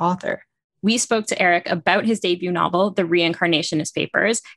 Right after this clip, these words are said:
Speaker 2: and the unique method he used to secure a movie deal for his book. That movie is Infinite, coming out this summer. We also spoke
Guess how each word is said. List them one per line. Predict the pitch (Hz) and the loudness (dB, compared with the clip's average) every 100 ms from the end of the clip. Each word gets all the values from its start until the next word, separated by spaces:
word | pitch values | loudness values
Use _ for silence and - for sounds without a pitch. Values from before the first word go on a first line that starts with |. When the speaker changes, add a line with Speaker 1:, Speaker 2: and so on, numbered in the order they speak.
| - | 0
Speaker 2:
and | 190 190 170 | 2 2 2
the | |
unique | 196 190 175 202 196 226 311 - | 2 2 2 2 2 0 0 0
method | 196 208 185 | -2 0 -2
he | 175 170 170 | 0 -2 0
used | 156 160 151 151 - - - | 0 0 -2 -4 -10 -12 -2
to | 165 160 | 0 0
secure | - 160 - 151 151 151 | -2 -4 -2 0 0 0
a | 156 151 | 0 2
movie | 151 220 233 | 0 0 -2
deal | - 131 123 | -4 -6 -4
for | 147 | -4
his | 151 151 | -2 -4
book. | - 214 240 - - _ | -2 -2 -2 -10 -20 _
That | 143 139 | -2 0
movie | 156 151 151 - | 0 2 0 0
is | 151 - | -2 0
Infinite, | 160 151 156 214 | -2 2 0 -2
coming | - 165 156 | -4 -2 0
out | 151 147 - | 0 -2 -2
this | 147 143 - | -4 -4 -4
summer. | - 147 143 143 208 - - - - | -2 0 2 2 0 -6 -20 -20 -2
We | 208 220 | 2 2
also | 226 240 | 2 0
spoke | 233 - 202 - | -2 0 -2 -2